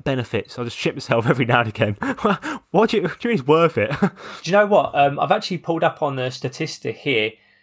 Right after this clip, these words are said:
Speaker 2: So this is the share of reasons for the medical use of C B D oil, sorry, C B D products in Great Britain in twenty nineteen. So they actually asked people, "Why are you taking C B D products?" And this is in Great Britain, twenty nineteen. So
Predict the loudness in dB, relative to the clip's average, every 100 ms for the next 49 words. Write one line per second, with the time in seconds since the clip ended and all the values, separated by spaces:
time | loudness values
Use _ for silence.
0 | _ -2 0 2 0 0 -4 -4 -2 2
1 | 4 4 2 0 2 2 2 0 -2 -4
2 | -8 -4 0 2 2 2 -2 0 -2 0
3 | 0 0 -2 -2 2 2 2 2 0 -2
4 | -8 -16 0 2 2 0 0 2 4 2
5 | 0 0 4 4 2 -8 -8 0 0 0
6 | 0 -2 0 -4 -6 -10 -10 -6 -4 0
7 | 0 0 -2 -2 -8 -20 -20 -16 2 2
8 | 4 4 4 2 0 -2 2 0 0 -12
9 | -18 0 4 4 4 2 0 -2 -2 -2
10 | -4 -8 -2 -2 0 0 2 0 -2 0
11 | 2 2 -4 -12 -12 -12 -8 -8 -6 -4
12 | 0 0 2 0 0 -2 -6 -6 -4 -4
13 | -2 -4 -6 -20 -20 -20 _ 2 4 4